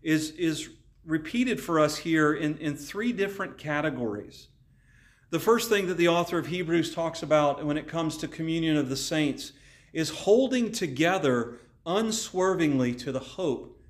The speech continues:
that we profess. What is the hope that we profess? Well, a little bit earlier in this chapter,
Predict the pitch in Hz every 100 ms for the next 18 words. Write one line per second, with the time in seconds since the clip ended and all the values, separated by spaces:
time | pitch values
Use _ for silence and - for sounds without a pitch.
0 | - - 131 131 135 135 123 - - 120
1 | 110 - - - _ _ _ _ _ _
2 | _ _ _ _ - 135 139 147 131 139
3 | 135 139 131 131 131 123 147 127 110 -
4 | 131 123 143 131 139 139 151 165 147 135
5 | 123 - - - 156 156 143 - - 156
6 | 165 - 147 123 -